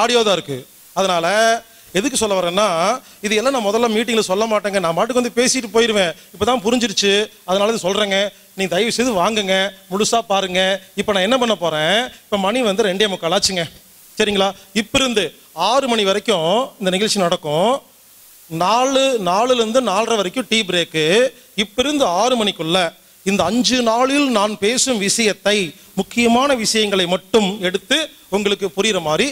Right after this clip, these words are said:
பேசலாம்னு முயற்சி பண்ணியிருக்கிறேங்க. இந்த நிகழ்ச்சியை இந்த இடத்தில் இவ்வளவு சீரும் சிறப்புமாக ஏற்பாடு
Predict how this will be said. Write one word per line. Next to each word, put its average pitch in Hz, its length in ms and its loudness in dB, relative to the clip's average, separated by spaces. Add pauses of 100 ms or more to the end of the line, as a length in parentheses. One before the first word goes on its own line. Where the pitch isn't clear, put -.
(260)
பேசலாம்னு 185 460 0
முயற்சி 175 260 -2
பண்ணியிருக்கிறேங்க. 156 480 -2 (460)
இந்த 185 180 2
நிகழ்ச்சியை 196 480 0 (540)
இந்த 185 200 2
இடத்தில் 190 360 -2 (440)
இவ்வளவு 196 340 0
சீரும் 233 360 2
சிறப்புமாக 180 500 -2 (560)
ஏற்பாடு 208 300 -8